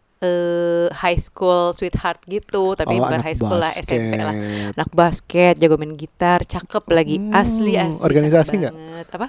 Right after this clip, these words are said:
Speaker 2: Asli cakep banget. Kamu nggak
Speaker 1: Cakep
Speaker 2: pernah ngomongin
Speaker 1: pada
Speaker 2: aku
Speaker 1: saat
Speaker 2: kayak
Speaker 1: itu.
Speaker 2: gitu? Oh, oke.
Speaker 1: <laughs>
Speaker 2: Terus?
Speaker 1: Itu pada saat itu ya, cakep banget
Speaker 2: Heeh.
Speaker 1: asli.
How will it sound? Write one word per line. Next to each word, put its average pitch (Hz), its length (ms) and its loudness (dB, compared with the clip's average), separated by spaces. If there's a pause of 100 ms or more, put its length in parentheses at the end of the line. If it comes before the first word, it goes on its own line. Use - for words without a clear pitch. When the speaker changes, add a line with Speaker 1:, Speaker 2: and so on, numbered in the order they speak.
Speaker 2:
Asli 156 300 -8
cakep - 260 -4
banget. 143 240 0
Kamu 170 240 2
nggak 180 100 6
Speaker 1:
Cakep 277 140 6
Speaker 2:
pernah 175 180 2
ngomongin 160 300 2
Speaker 1:
pada - 100 0
Speaker 2:
aku - 140 -2
Speaker 1:
saat 180 100 4
Speaker 2:
kayak 202 140 4
Speaker 1:
itu. 127 80 0
Speaker 2:
gitu? 165 140 4 (260)
Oh, 135 160 4
oke. 117 260 -6
Speaker 1:
<laughs> 113 60 -8 (840)
Speaker 2:
Terus? 427 320 6 (320)
Speaker 1:
Itu 208 160 4
pada 170 320 4
saat - 240 0
itu 170 160 0
ya, 151 80 2
cakep - 240 0
banget 160 480 2
Speaker 2:
Heeh. - 80 -6
Speaker 1:
asli. 143 340 -4